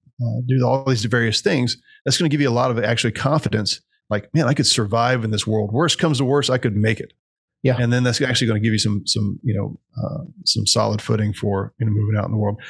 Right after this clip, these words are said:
Speaker 1: We, we have a lot of veterans that work with us, and I'm a veteran as well. But we have a, a lot of guys who've been in the military, and their confidence level compared to other people's confidence
Speaker 2: Mm-hmm.
Speaker 1: level is,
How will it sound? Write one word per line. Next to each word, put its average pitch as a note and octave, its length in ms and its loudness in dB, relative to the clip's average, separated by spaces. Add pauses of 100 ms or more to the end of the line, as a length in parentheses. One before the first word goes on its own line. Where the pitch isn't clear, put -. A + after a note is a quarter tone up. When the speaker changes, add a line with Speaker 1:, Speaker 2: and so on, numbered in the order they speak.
(200)
Speaker 1:
We, D3+ 120 0
we E3 140 0
have E3 100 2
a C3+ 40 -2
lot B2 160 2
of A2 80 -2
veterans A#2+ 260 2
that G#2+ 100 0
work G#2+ 220 -2
with G#2 100 0
us, G#2 200 -2 (380)
and A2 260 0
I'm A#2 180 2
a G#2+ 60 2
veteran A2 420 0 (240)
as G#2+ 220 0
well. A#2 320 0 (420)
But A#2+ 120 0
we B2 120 2
have B2 220 2
a, G#2+ 160 0
a A2 60 -2
lot C3+ 180 2
of C3 60 -2
guys A#2+ 220 2
who've A2 160 0
been C3 120 2
in B2+ 80 2
the A2+ 60 0
military, G#2+ 680 0 (380)
and A2 280 2
their C3+ 140 2
confidence C#3+ 580 0
level D#3 340 2
compared A#2+ 420 0
to A#2+ 100 0
other A#2+ 140 2
people's C3 300 -2
confidence C3 400 0
Speaker 2:
Mm-hmm. C#3 140 6
Speaker 1:
level C#3+ 240 2
is, G#2+ 340 0